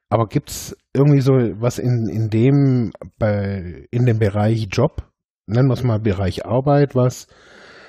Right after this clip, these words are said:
ähm, was so raussticht, raussticht, wo du sagst, hey, das, das mag ich richtig, das finde ich richtig geil?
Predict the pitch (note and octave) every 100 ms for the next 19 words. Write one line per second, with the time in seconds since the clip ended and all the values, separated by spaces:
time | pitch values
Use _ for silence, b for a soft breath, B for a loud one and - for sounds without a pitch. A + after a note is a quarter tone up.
0 | B B B _ _ - A#2+ A#2+ A#2+ A#2+
1 | A#2 A2+ A#2 A2+ - _ _ _ _ _
2 | _ _ _ _ _ - B2+ - A#2+ G#2+
3 | D3+ - C#3+ - - F2+ G#2 A#2+ D#3+ -
4 | D#3 - B2+ B2 A#2 A#2 - A#2 A2 -
5 | - - - G#2 E2+ F#2+ - - E2+ -
6 | E2+ - - - F#2 - E2 - E2+ -
7 | - -